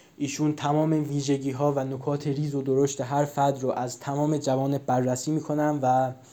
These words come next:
اه، مناسب ترین برنامه رو برای اون فرد تنظیم می‌کنن. راجع به چک کردن گزارشگار بگم که،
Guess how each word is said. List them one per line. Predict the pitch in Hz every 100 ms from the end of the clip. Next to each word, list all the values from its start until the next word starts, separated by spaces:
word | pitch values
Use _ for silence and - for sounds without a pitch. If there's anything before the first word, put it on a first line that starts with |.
| - - - - -
اه، | 131 131
مناسب | 139 147 143 143
ترین | 139 139 135
برنامه | 135 127 131 131 139
رو | 147
برای | 143 127 139 139
اون | 139
فرد | 135 - 135 131
تنظیم | 151 143 143 143
می‌کنن. | 113 - 101 107
راجع | 123 120 127
به | 135
چک | 127 127 120
کردن | 123 123 131 131
گزارشگار | 127 117 120 120 - 135
بگم | 143 143 147 147
که، | - 147 147